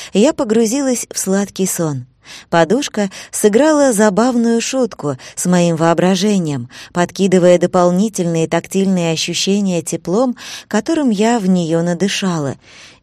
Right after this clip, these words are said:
и воздушностью, которой в подушке было в избытке.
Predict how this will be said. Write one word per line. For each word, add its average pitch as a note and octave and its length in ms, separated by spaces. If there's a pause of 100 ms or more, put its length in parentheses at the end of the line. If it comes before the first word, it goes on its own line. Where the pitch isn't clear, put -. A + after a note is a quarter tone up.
(120)
и F#3+ 120
воздушностью, E3 1040 (220)
которой D#4 400
в - 60
подушке A#3+ 540
было E3 320
в E3 120
избытке. D3+ 640